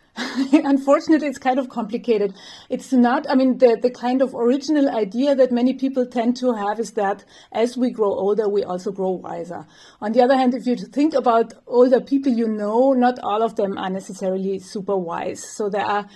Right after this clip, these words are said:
some people who actually learn from experiences and learn things that make them wiser, and other people may learn other things that don't necessarily make them wiser.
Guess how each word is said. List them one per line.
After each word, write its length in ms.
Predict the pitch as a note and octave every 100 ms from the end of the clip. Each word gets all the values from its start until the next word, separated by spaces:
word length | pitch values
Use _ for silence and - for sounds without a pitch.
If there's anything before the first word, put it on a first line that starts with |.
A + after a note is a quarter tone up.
| - _ _
some 300 | - B3 D#4
people 240 | D#4 D4
who 120 | C4 -
actually 340 | C4+ - A#3+
learn 280 | A3+ C4+ D#4
from 180 | D4 B3+
experiences 920 | A#3+ - C4 C4 A#3+ A#3+ A#3+ A#3 - -
and 160 | A3+
learn 260 | G#3+ A3+ A#3
things 240 | A#3+ A#3
that 120 | A#3 G3+
make 180 | G3+
them 180 | G3 F#3+
wiser, 600 | F3 F3+ G#3 C4+ C4 C#4 C4+ - - _
and 140 | - A3+
other 220 | A3 A#3+
people 320 | B3 B3 A#3+
may 160 | G#3+ G#3
learn 320 | G#3+ G3+ F#3+ -
other 240 | B3 C4+
things 440 | B3+ G3 G3+ G3+
that 180 | A3 F#3+
don't 260 | F#3+ F#3 E3
necessarily 540 | F3+ F3+ F#3 F3 F#3
make 240 | F#3 F3+ -
them 140 | F#3
wiser. 460 | F3+ - - F3